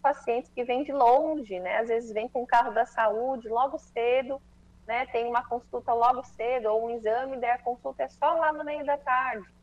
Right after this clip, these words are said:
né? Então, antes, quando não existia Casa Guido, esses pacientes ficavam ao léu, ah, ali perambulando nos arredores do hospital, meio que sem ter, né,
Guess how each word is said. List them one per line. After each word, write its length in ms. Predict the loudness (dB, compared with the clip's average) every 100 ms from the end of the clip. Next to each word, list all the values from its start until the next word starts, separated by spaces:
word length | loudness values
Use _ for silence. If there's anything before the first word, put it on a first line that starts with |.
| -20 _ -20 -10
né? 260 | -8 -6
Então, 280 | -6 -6 -6 2
antes, 380 | 2 2 -2 -8
quando 200 | -8 -4
não 120 | -4
existia 400 | -4 -6 -6 -6
Casa 280 | -2 -2 -4
Guido, 380 | -4 -6 -2 0
esses 260 | -2 -6
pacientes 540 | -2 -2 -2 -8 -8 -14
ficavam 480 | -4 2 4 4
ao 160 | 2 2
léu, 420 | 4 4 4 0 -2 -14 -20 -4
ah, 600 | 0 2 2 2 0 0
ali 320 | -2 -6 -6 -4
perambulando 680 | 0 -2 -2 -2 0 -2 -4
nos 180 | -4
arredores 680 | -4 -4 -2 2 2 0 -4
do 60 | -8
hospital, 720 | -10 -14 -6 -2 0 0 0
meio 260 | -4 -8
que 140 | -12 -14 -12
sem 180 | -12 -10
ter, 360 | -4 -2 -2 -4
né, 160 | -6